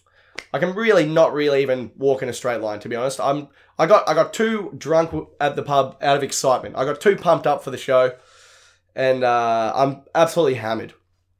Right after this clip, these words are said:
But I go, "Mate, honestly, I've had two beers. Don't worry about it. I'll knock this out of the park." He goes, "Right, head backstage. You're on in, like, one minute." I go, "Fucking hell. I'm on." Next thing you know, I'm backstage. I'm meeting Andrew Schultz. I'm meeting, I'm meeting his guys, his opener, his other opener, I should say.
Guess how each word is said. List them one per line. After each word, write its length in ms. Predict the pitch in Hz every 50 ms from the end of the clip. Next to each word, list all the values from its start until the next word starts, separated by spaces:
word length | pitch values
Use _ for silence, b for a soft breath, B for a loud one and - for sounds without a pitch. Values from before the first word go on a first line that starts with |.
| _ _ _ _ _ _ _ _ -
But 120 | 139 143
I 40 | 139
go, 120 | 139 139
"Mate, 240 | 135 147 160 160 - -
honestly, 420 | 147 151 147 - 190 185 185 180
I've 100 | - -
had 160 | 139 131 165
two 180 | - 160 156 143
beers. 380 | 131 143 143 147 147 147 - - _ _ _ _ _ _ _ -
Don't 200 | 156 147 151 143
worry 140 | 139 135 131
about 180 | 131 131 131
it. 40 | 131
I'll 100 | 131 131
knock 160 | 135 127 -
this 160 | 135 131 - 123
out 100 | 113 113
of 60 | 110
the 40 | -
park." 220 | 110 101 107 - _ _ _ b b b b b b b
He 80 | - 139
goes, 160 | 139 131 131
"Right, 300 | 151 165 175 175 175 -
head 180 | 151 175 170
backstage. 640 | 160 165 156 - - - 151 147 147 143 143 - - _ _ _
You're 160 | - 135 147 147
on 80 | 143
in, 80 | 139 135
like, 160 | 127 120 117
one 200 | 127 131 123 120
minute." 220 | 113 110 98 - -
I 60 | 120
go, 220 | 123 123 113 - - - _ _ _
"Fucking 560 | _ _ - 170 185 202 196 - 131 123 120
hell. 320 | 156 214 202 - - - - B B B B B B B B B B _ _ _ _ _ _ _ _ _ _ _ -
I'm 140 | 147 185 226
on." 240 | 277 175 - - - - _ b b b b b b b b b b b b b b b b _ _ _ -
Next 200 | 214 233 233 -
thing 80 | 226 196
you 40 | 190
know, 120 | 202 190
I'm 60 | 175
backstage. 480 | 190 190 185 - - 170 175 190 196 180
I'm 120 | 165 156
meeting 240 | 170 185 202 185 170
Andrew 300 | 170 180 180 170 165 143
Schultz. 360 | - - 180 190 196 196 -
I'm 140 | 165 156 160
meeting, 240 | 170 180 170 165 147
I'm 140 | 156 160 170
meeting 200 | 175 175 165 151
his 220 | 165 180 180 -
guys, 280 | - 180 180 185 180 160
his 120 | 160 165
opener, 500 | 165 165 170 165 185 175 175 180 180 -
his 160 | - 135 135 151
other 220 | 170 175 175 165
opener, 280 | 165 156 160 165 156 151
I 60 | 151
should 220 | - - 170 165
say. 320 | - 165 165 175 202 196